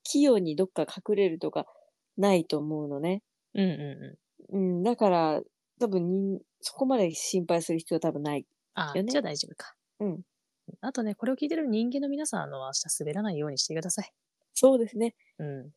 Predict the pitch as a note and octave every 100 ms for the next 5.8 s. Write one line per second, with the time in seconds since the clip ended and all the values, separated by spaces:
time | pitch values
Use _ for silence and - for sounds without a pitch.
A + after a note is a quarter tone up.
0 | _ A3+ A3 - D#4 C#4 A#3 - C#4 C#4
1 | C4+ C4 A#3+ A#3+ A#3+ B3+ - _ F#3+ F#3+
2 | E3+ D3+ - - _ _ - G3+ - A#3
3 | G3+ G#3 - G3 B3+ C4+ F#3+ - D#3+ D#3
4 | - E3+ D3 D#3 G3 E3+ A3+ G#3 - E3
5 | D3+ C#3+ - B3+ G3+ E3 D3+ E3